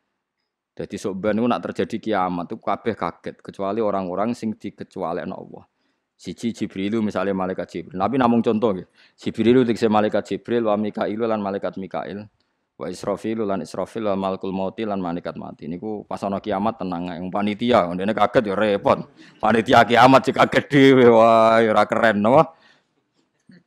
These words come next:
Ya kan Jibril ketuane malaikat, Israfil niup kan tetep ngenteni instruksi ketua, napa? Mulane kula di kanca niku kurang ajar tenan. Kaose ditulisi panitia kiamat.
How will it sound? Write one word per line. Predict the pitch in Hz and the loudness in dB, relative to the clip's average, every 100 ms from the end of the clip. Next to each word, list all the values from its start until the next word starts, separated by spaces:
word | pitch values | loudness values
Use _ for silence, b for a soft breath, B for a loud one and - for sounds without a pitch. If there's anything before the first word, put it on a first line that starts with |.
| - | -16
Ya | 87 87 90 101 | -12 -6 -2 2
kan | 113 180 | 4 4
Jibril | 170 147 220 | 2 4 4
ketuane | 208 185 175 185 | 6 6 6 8
malaikat, | 175 160 123 - 117 - - | 8 8 6 6 4 2 -6
Israfil | 143 - 165 196 | 4 6 8 8
niup | 165 123 135 113 | 8 8 8 6
kan | 208 | 4
tetep | 220 190 180 | 4 2 0
ngenteni | 185 170 175 180 | 2 4 4 6
instruksi | 170 - 220 - _ _ _ _ _ _ | 4 4 -2 -2 _ _ _ _ _ _
ketua, | - 160 98 - 92 85 | 6 8 8 2 -6 0
napa? | 131 190 - - _ _ _ _ _ _ _ _ _ _ _ _ _ _ _ _ _ _ _ - | 4 4 4 -10 _ _ _ _ _ _ _ _ _ _ _ _ _ _ _ _ _ _ _ -10
Mulane | 92 104 110 104 95 | -4 -2 -2 -4 -4
kula | 110 110 | -4 -2
di | 104 | -2
kanca | 110 107 107 107 | -2 -2 -2 -4
niku | 110 113 | -4 -6
kurang | 107 107 | -4 -4
ajar | 104 107 | -4 -4
tenan. | 104 95 92 | -4 -6 -4
Kaose | 107 110 131 131 | -2 -2 -4 -6
ditulisi | 113 110 107 110 | -6 -8 -8 -2
panitia | 104 110 104 113 113 | -2 0 -2 -2 -2
kiamat. | 107 110 113 120 - | -2 0 0 0 -4